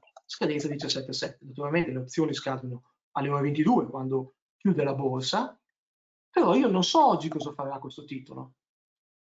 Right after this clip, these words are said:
Qual è il vantaggio che mi sono andato a prendere? Se il titolo rimane sopra duecentodieci, no problem, avrò questi trecentosessantatré dollari di guadagno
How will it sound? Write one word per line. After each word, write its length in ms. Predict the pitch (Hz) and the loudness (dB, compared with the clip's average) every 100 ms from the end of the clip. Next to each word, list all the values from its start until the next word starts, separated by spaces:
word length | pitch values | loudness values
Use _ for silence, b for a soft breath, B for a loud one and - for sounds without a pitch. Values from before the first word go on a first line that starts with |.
| _ _ _ _ _ _ | _ _ _ _ _ _
Qual 200 | - 370 | 4 6
è 100 | 349 | 6
il 80 | 254 | 4
vantaggio 480 | 226 196 202 202 190 | 2 4 4 2 0
che 100 | 196 | 0
mi 100 | 175 | 0
sono 200 | 175 170 | 0 2
andato 260 | 165 165 | 2 0
a 60 | 151 | -2
prendere? 600 | 147 143 135 - 143 _ _ _ _ _ _ _ _ | -4 -6 -6 -14 -20 _ _ _ _ _ _ _ _
Se 180 | - 185 | -2 2
il 160 | 175 | 2
titolo 460 | - 240 254 220 190 | 2 2 4 4 4
rimane 420 | 180 170 180 170 | 4 2 2 0
sopra 400 | 165 196 190 156 | 2 2 2 2
duecentodieci, 1120 | 151 156 - 147 135 131 - 170 - - - _ _ _ _ | -2 -2 -2 -4 -6 -10 -2 -2 -2 -6 -10 _ _ _ _
no 160 | 147 151 | -8 -6
problem, 640 | 135 127 117 120 120 120 _ | -6 -8 -10 -12 -14 -18 _
avrò 280 | 139 135 139 | -8 -4 -4
questi 260 | 151 - | -4 -4
trecentosessantatré 1000 | 147 147 - 160 156 131 - - 139 135 | -6 -4 0 0 0 -4 -6 -6 -8 -4
dollari 420 | 135 156 147 131 | 0 0 0 -4
di 80 | 131 | -4
guadagno 760 | 127 131 175 180 190 220 254 | -4 0 2 2 2 0 -2